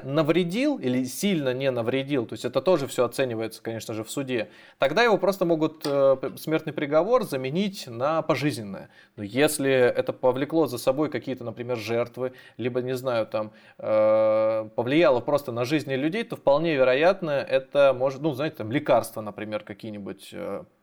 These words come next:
э, не, там, плохие, плохого качества производил. Или, как мы знаем из нашего выпуска про мексиканские наркокартели, то и то, что мы еще не рассказывали, но на чем мы также останавливались, м, Китай —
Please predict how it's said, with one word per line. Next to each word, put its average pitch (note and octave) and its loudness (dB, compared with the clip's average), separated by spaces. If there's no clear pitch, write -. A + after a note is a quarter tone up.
э, G#2 -14
не, A2 -10
там, G#2 -4
плохие, B2+ -2
плохого B2+ 0
качества B2 0
производил. A2+ -4
Или, A#2+ -4
как C3+ 0
мы C#3+ -2
знаем D#3 -4
из A2 -4
нашего B2 0
выпуска A#2 -2
про A2+ 4
мексиканские A#2+ -4
наркокартели, B2 0
то C#3 6
и C3+ -4
то, B2+ 0
что B2+ -6
мы A2+ -2
еще A2+ -4
не B2+ 2
рассказывали, A2 2
но A#2 -8
на A#2 -8
чем B2+ -2
мы A2+ -4
также G#2+ 0
останавливались, B2+ -2
м, G#2+ -14
Китай — F#3+ 0